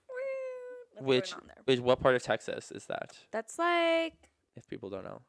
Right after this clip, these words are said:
Speaker 1: the middle.
Speaker 2: Okay. I mean, Texas is big.
Speaker 1: No, it's, like, I guess it's kinda south, but it's not, like, south, south.
Speaker 2: Okay.
Speaker 1: It's south, but not south,
Speaker 2: G-,
Speaker 1: south.
Speaker 2: Google it.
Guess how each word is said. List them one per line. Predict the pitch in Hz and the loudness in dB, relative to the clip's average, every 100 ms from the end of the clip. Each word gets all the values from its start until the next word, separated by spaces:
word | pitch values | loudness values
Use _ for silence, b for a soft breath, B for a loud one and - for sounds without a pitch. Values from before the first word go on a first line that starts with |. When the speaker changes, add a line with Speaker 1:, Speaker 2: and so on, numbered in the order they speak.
| - | -12
Speaker 1:
the | |
middle. | 370 302 247 240 240 254 285 - _ _ _ _ _ _ _ 277 _ _ _ _ _ _ _ _ _ _ _ 196 | -6 -6 -4 -6 -6 -8 -14 -20 _ _ _ _ _ _ _ -20 _ _ _ _ _ _ _ _ _ _ _ -10
Speaker 2:
Okay. | - - 214 _ _ _ - | -8 -10 -14 _ _ _ 4
I | |
mean, | 208 240 | 6 6
Texas | 349 349 381 | 4 4 4
is | 285 127 | 4 6
big. | 127 123 127 - B B B 320 - | 8 8 6 -6 B B B -16 -8
Speaker 1:
No, | 240 254 247 | -2 2 4
it's, | 247 - | 2 2
like, | 381 427 392 - _ - | 2 2 0 -10 _ -4
I | |
guess | 330 587 - | 0 0 0
it's | 539 - | -4 -6
kinda | - 277 233 | -10 -10 -8
south, | 214 - 196 175 151 156 _ | -8 -6 -4 -4 -6 -10 _
but | 185 | -18
it's | - 220 | -18 -18
not, | 240 | -18
like, | 220 - - - _ _ _ _ - | -16 -16 -18 -20 _ _ _ _ -14
south, | - - 180 185 | -12 -12 -18 _
south. | - 196 196 196 190 _ _ _ - | -16 -12 -12 -12 -14 _ _ _ -4
Speaker 2:
Okay. | 220 180 185 | 2 2 0
Speaker 1:
It's | 196 - - - | -4 -10 -12 -10
south, | - - 175 175 - | -10 -6 -6 -8 -10
but | 175 | -10
not | 175 180 | -12 -14
south, | - - 147 | -14 -10 -10
Speaker 2:
G-, | - | -8
Speaker 1:
south. | - | 10
Speaker 2:
Google | 196 220 147 | 10 12 10
it. | 95 | 10